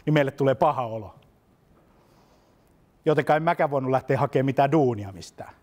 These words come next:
Mun oli keksittävä uusi liiketoiminta. Ja koska mä en voinut enää mennä asiakkaiden luokse, niin mun piti miettiä, että mitä mä teen.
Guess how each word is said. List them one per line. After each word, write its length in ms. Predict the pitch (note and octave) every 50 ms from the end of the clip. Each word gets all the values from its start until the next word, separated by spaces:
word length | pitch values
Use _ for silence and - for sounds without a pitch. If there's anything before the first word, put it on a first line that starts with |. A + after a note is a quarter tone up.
| _ _ _ _ - - _
Mun 100 | - D3+
oli 80 | C#3+ C#3
keksittävä 420 | C#3+ E3 C#3+ - - - D3+ C#3+
uusi 260 | D3+ E3 D#3+ C#3 - C#3
liiketoiminta. 680 | B2+ A#2 A2+ A#2 - - A2 G#2+ A#2 B2 C3 - - _ _ _ _ _ _ _ _ _ _ _ _ _ _ _ - - - - _ _ _ _ _ -
Ja 260 | C3 D3 D#3 D#3+ - - - - _ _ _ _
koska 260 | - F3 D#3 - E3+ E3
mä 180 | F#3 A3 A#3+
en 60 | A3+
voinut 260 | G3 G#3 F#3+ F3+ G3 G#3+
enää 200 | A3 A3 G3+ F#3
mennä 240 | F3 E3+ E3+ F3
asiakkaiden 560 | F#3+ G3 - G#3+ E3+ - - D3 C3 A#2+ B2 C3
luokse, 400 | D3 E3+ F3+ - - - A#3 - - - _ _ _ _ _ _ _ _ _ _ _ _ _ _ _ _ _ _ _ _ _ _ _ _ _ _ _ _ _ _ _ _ _ _ _ _ _ _ _
niin 80 | D#3 D#3
mun 100 | D#3+ D3
piti 160 | D#3 C#3+ D3
miettiä, 360 | D#3 D3+ C#3 C3+ - - C#3
että 100 | B2+ -
mitä 160 | D#3+ C3+ D3
mä 80 | B2 A#2
teen. 300 | - - A2+ G2+ G2+